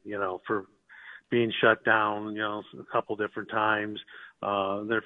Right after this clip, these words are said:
found new, you know, new avenues, although everybody's <laughs> still looking for help, whether you're in the restaurant business, a car dealer, uh, you know, a, a, a produce, uh, market. They're, everybody's looking for help still. So, uh,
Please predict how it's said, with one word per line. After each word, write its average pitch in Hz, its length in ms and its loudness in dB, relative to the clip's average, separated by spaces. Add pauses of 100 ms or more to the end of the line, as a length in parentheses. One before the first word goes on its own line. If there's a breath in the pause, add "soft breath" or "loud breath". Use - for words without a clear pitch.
found 110 400 0
new, 110 360 -2 (240)
you 113 80 -4
know, 107 120 -2
new 110 200 0
avenues, 117 440 2
although 120 400 4
everybody's 120 680 -4
<laughs> - 80 -10
still 127 240 2
looking 117 380 -2
for 107 120 -4
help, 123 340 0
whether 107 300 -2
you're 104 200 -6
in 98 80 -14
the 98 100 -14
restaurant 110 460 -2
business, 113 380 -4 (440 loud breath)
a 107 80 -2
car 117 320 6
dealer, 113 540 0 (340 loud breath)
uh, 98 420 0
you 107 140 -6
know, 92 160 -6
a, 101 340 -8
a, - 360 -10
a 101 60 -4
produce, 123 560 2 (180)
uh, 101 480 -2 (480)
market. 120 560 4 (140)
They're, 117 280 -6 (100)
everybody's 139 460 0
looking 120 380 -4
for 110 140 -4
help 95 260 -2 (180)
still. 98 300 -6 (100)
So, 110 280 -4 (840 loud breath)
uh, 117 340 4